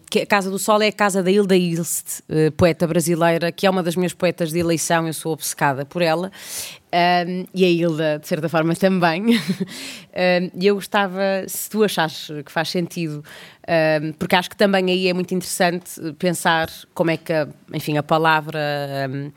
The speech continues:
a poesia da Hilda está relacionada com o que ali se passou, que no fundo foram de-, foi uma criação de objetos artísticos, não é? Se pudesses só falar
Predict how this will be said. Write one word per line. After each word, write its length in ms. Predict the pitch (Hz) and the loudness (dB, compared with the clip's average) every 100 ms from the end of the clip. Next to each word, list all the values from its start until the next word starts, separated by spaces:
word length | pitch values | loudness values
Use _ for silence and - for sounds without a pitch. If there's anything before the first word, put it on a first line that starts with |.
| - - - - - | -18 -20 -20 -20 -8
a 80 | 135 | 0
poesia 420 | 180 175 196 226 | 2 4 4 4
da 100 | 180 | 4
Hilda 280 | 190 208 180 | 4 2 2
está 200 | - 170 | -2 -2
relacionada 460 | 160 - 175 165 | -2 -2 0 -2
com 120 | 170 | -2
o 20 | 175 | -4
que 100 | 180 | -2
ali 100 | 165 | -2
se 100 | - | -2
passou, 280 | 180 185 | -4 -4
que 80 | 180 | -4
no 60 | 180 | -4
fundo 200 | 180 175 | -4 -6
foram 280 | - 170 165 | -4 -4 -4
de-, 100 | - _ _ - 131 139 - - - - | -8 _ _ -14 -10 -10 -10 -20 -20 -2
foi 120 | 175 | 2
uma 100 | 170 | 2
criação 300 | 180 175 180 | 2 0 2
de 100 | 170 | 2
objetos 320 | 147 160 147 | 0 -2 -2
artísticos, 540 | 160 - 165 - 143 147 | -6 -4 -6 -8 -10 -8
não 100 | 143 | -8
é? 100 | 151 - - - | -10 -18 -20 -16
Se 120 | - | -12
pudesses 320 | - 170 170 | -2 0 0
só 140 | - 175 | 0 -2
falar 420 | - 165 160 151 | -2 -2 -2 -4